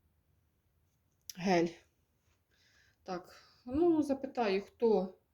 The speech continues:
е, хоче його отримати, дам, хто вже не схоче чекати, якось будемо вирішувати це питання. Далі на автозамовленні був ось такий скраб для обличчя сеї-, серії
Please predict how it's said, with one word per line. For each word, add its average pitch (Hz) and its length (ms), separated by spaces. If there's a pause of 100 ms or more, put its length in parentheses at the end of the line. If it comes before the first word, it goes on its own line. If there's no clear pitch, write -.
(240)
е, 175 280 (200)
хоче 208 300
його 185 180
отримати, 175 680 (300)
дам, 339 280
хто 185 540 (100)
вже 190 500 (120)
не - 140
схоче - 320
чекати, 330 640 (580)
якось 202 200
будемо 190 280
вирішувати 208 520
це 185 160
питання. 175 460
Далі 185 540 (1600)
на 208 100
автозамовленні 214 1000
був 208 360
ось 196 200
такий 185 580 (800)
скраб 190 520
для 185 180
обличчя 190 400
сеї-, 190 480
серії 180 520